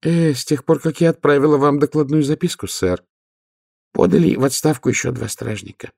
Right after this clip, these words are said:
Капрал Кольцеплав и констебль Сланец с Черевной улицы.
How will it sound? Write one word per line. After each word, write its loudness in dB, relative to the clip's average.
Капрал 2
Кольцеплав 0
и -4
констебль -2
Сланец -4
с -20
Черевной 0
улицы. -12